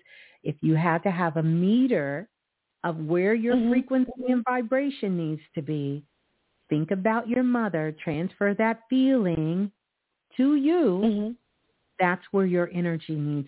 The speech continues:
Speaker 1: to be vibrating twenty-four seven. That's your, that's where you need to be at that level. Because see, when you do that, what happens is you start to attract that frequency, things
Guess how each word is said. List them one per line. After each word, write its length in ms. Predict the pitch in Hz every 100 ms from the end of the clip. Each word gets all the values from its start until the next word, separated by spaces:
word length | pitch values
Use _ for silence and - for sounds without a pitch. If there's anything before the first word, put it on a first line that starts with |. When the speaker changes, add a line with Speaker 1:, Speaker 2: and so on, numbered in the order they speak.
| -
Speaker 1:
to 60 | 151
be 180 | 151 143
vibrating 720 | 151 143 139 143 139 135 135 _ _ _ _ _ - -
twenty-four 580 | 175 196 226 226 185 175 -
seven. 440 | 151 135 139 135 - _ _ _ _ -
That's 220 | 160 170 -
your, 180 | 175 -
that's 240 | 170 170 -
where 100 | 165
you 160 | 151 151
need 240 | 147 139
to 80 | 139
be 300 | 139 139 139 _ _ -
at 180 | 160 156
that 200 | 151 143
level. 400 | 151 147 139 135 - - - -
Because 260 | 175 185 180
see, 140 | 220 220
when 240 | 220 190
you 140 | 190
do 320 | 160 202 254 269
that, 280 | 190 156 165
what 180 | 160
happens 680 | 160 - 180 185 170 151 151 -
is 460 | 156 147 143 156 - - _ _ _ _ _ _ _ _ -
you 180 | 196 196 -
start 260 | 185 165
to 120 | 185 160
attract 640 | 160 - 220 208 196 - -
that 200 | 160 - -
frequency, 640 | 190 190 165 156 - 160 160
things 280 | 170 175